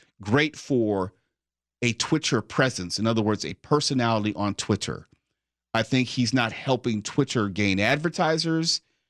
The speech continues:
I think that he's making it very difficult for it to turn a profit, because when you have someone who is as public as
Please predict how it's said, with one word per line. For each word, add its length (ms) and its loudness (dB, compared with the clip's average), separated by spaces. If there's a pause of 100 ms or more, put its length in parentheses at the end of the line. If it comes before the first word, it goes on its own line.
(400)
I 120 2
think 240 0
that 120 2
he's 200 2
making 240 0
it 80 0
very 180 2
difficult 500 -2
for 200 -2
it 160 -4
to 140 0
turn 280 0
a 80 2
profit, 600 -2 (460)
because 580 0 (260)
when 200 4
you 140 2
have 380 2
someone 380 0
who 240 2
is 180 -2
as 220 0
public 480 -2 (300)
as 200 -2